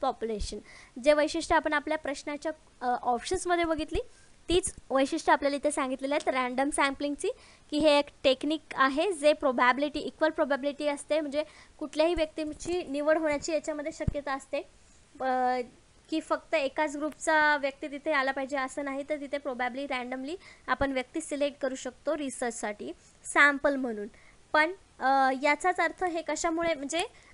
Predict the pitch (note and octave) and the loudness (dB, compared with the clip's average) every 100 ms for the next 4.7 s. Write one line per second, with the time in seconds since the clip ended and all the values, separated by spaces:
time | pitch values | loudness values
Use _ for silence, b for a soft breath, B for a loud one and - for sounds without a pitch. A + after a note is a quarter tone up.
0 | - C#4 F4 G4 E4 C4 C4 C4 B3 E4 | -2 2 2 6 6 4 -4 -8 -6 -4
1 | - D#4+ - G4+ E4 D#4 D4 C#4+ C#4 - | -2 -4 -4 -4 -2 -4 -4 -2 -4 -2
2 | D4+ B4 C#4 B3+ C#4 A#3+ B3 - A3 A#3+ | -4 -2 -2 -2 -2 -8 -10 -12 -14 -12
3 | D#4+ B3+ C4+ C#4 A3+ C#4+ D#4+ E4 E4 D4 | -8 -8 -6 -10 -10 -6 -2 0 0 -2
4 | C4+ A3+ A3 - G#3+ - | -4 -4 -6 -8 -10 -10